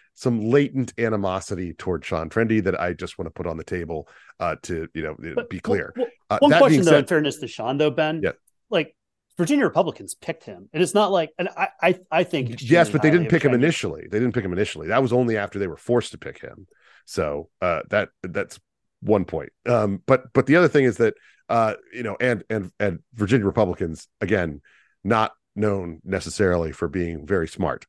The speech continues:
Speaker 1: when it comes to a lot of these things. But, uh, that s-, being set aside,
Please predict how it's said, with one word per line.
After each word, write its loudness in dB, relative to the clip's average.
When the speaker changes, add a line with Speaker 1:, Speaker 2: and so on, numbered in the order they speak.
Speaker 1:
when -4
it -6
comes -4
to -4
a -2
lot -2
of -8
these -14
things. -12
But, 4
uh, -2
that 4
s-, -10
being 4
set 2
aside, 2